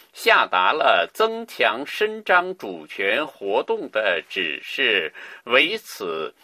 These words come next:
中国海警局已经制定计划，在二零二四年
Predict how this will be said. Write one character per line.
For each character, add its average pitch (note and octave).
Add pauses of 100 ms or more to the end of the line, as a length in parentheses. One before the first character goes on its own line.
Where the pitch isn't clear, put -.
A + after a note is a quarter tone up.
(160)
中 B3
国 D3
海 C3
警 F2+
局 B2
已 F2+
经 C#3
制 E3
定 F#2
计 A2+
划， G#2 (320)
在 B2+
二 G3
零 G#2+
二 E3
四 F#3+
年 F#2